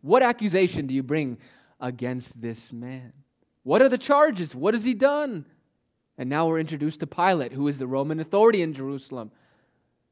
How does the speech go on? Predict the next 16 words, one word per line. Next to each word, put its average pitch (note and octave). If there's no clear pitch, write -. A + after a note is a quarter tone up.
And B2+
though D#3
his D3
question C#3+
was B2
expected, B2
the C3+
Jews C3+
are, A2
they're C3+
strangely D3+
caught D3+
off B2+
guard. B2+
Verse C3
thirty, C3+